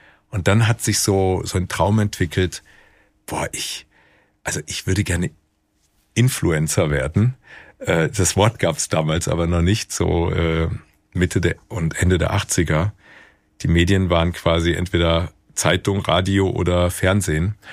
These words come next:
Und Fernsehen habe ich mich nicht so richtig getraut, weil da immer so viele zuschauen, hier wie hier auch. <laughs> Und, und dann habe ich gesagt, "Nee, ich gehe zum Radio." Also,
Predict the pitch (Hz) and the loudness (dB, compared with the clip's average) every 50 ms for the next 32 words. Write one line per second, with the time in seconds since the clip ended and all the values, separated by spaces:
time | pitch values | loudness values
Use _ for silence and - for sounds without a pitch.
0 | - - - - _ _ _ _ - 87 82 82 80 80 80 - - - - - | -20 -20 -20 -20 _ _ _ _ -2 -2 0 0 0 0 -2 -4 -8 -10 -10 -12
1 | - - _ _ _ _ _ _ _ _ _ _ _ _ - - - - - - | -16 -20 _ _ _ _ _ _ _ _ _ _ _ _ -14 -12 -10 -8 -6 -4
2 | 92 92 - 98 95 90 90 90 92 90 92 92 92 90 - - 87 87 - - | -4 -2 0 0 0 0 0 -2 -2 -2 -2 0 0 0 0 0 0 -2 -2 -6
3 | - - - - - - - - 76 90 120 151 - - - - - _ _ _ | -8 -6 -6 -6 -6 -4 -2 0 2 2 2 0 -2 -6 -14 -16 -20 _ _ _
4 | _ _ _ _ _ _ _ _ _ _ _ _ _ _ - 85 82 85 80 87 | _ _ _ _ _ _ _ _ _ _ _ _ _ _ -2 -2 0 0 0 0
5 | 85 - 87 87 92 87 80 92 80 - 101 95 92 80 - - - 104 104 95 | 0 0 0 2 2 2 2 2 2 2 2 2 0 -2 0 2 2 4 4 4
6 | - - 107 107 110 117 120 107 92 95 101 98 90 92 92 90 82 95 110 104 | 4 4 4 4 4 2 2 0 0 0 0 0 0 2 2 2 2 2 2 2
7 | 92 98 131 147 123 - - - - 110 110 113 104 - - 131 - - 156 135 | 2 2 4 4 2 2 0 -2 0 2 2 2 2 2 2 2 2 2 0 0
8 | - - - 160 - - - - - 139 131 - - - _ _ _ - - - | 0 -2 0 0 0 0 0 -4 -4 -4 -4 -6 -8 -16 _ _ _ -8 -6 -4
9 | - - - 143 117 - - - - 107 101 98 95 95 - - - - - - | -4 -2 -2 -4 -4 -6 -6 -6 -4 -2 -2 0 -2 -4 -8 -14 -16 -16 -16 -16
10 | - - _ _ - - _ _ _ _ _ _ _ - 101 95 104 98 101 101 | -16 -18 _ _ -20 -20 _ _ _ _ _ _ _ -6 -2 0 0 2 2 0
11 | 107 104 - - 107 - - - - - - - - - - - - - - 95 | 0 -2 -2 -4 -4 -2 0 -2 -2 -2 -4 -8 -10 -6 -6 -4 -4 -2 -4 -2
12 | 87 80 78 87 92 87 - 69 58 - - - _ - 123 98 104 85 73 | -2 0 0 0 0 0 -2 -4 -4 -6 -10 -8 _ -2 0 2 0 0 -2